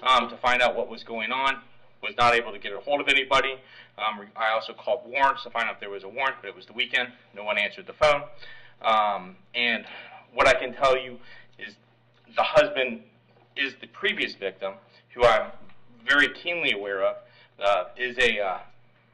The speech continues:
and has an issue with alcoholism. Um, they have two small children. Um, I know that there's gonna be a no contact clause. It's our belief that this,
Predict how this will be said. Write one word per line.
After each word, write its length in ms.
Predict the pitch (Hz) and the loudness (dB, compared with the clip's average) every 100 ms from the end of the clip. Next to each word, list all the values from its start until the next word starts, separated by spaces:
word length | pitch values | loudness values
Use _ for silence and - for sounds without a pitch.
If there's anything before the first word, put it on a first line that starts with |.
| - - _ _ | -20 -20 _ _
and 100 | 117 | -8
has 260 | 117 127 - | 2 2 2
an 100 | 120 | -4
issue 280 | 123 - 110 | -6 -8 -10
with 140 | 101 | 2
alcoholism. 680 | 113 - 147 143 147 - 160 - _ - - - _ - | 2 4 2 2 0 -6 -8 -10 _ -20 -20 -20 _ -4
Um, 440 | 98 95 87 90 _ | -2 -2 -6 -12 _
they 100 | 120 | 2
have 220 | 120 98 | 2 0
two 180 | - 156 | -4 -10
small 320 | - 135 123 | -2 4 4
children. 460 | 127 160 160 170 170 - - - _ - | 4 0 2 0 -2 -10 -20 -20 _ -8
Um, 340 | 98 92 87 - | -4 -4 -6 -10
I 100 | 101 | -6
know 160 | 113 127 | -2 -2
that 160 | 117 | -4
there's 200 | 117 104 | -8 -4
gonna 160 | 127 110 | -4 -4
be 100 | 107 | -4
a 60 | |
no 160 | 98 95 | -6 -8
contact 500 | - 139 131 135 127 | 0 2 4 2 2
clause. 280 | 139 131 127 | 2 2 0
It's 140 | 90 - | -8 2
our 180 | 117 123 | 4 4
belief 360 | 123 120 117 - - _ _ | 2 -2 -6 -12 -20 _ _
that 180 | 101 101 | -4 -4
this, 160 | 110 | -10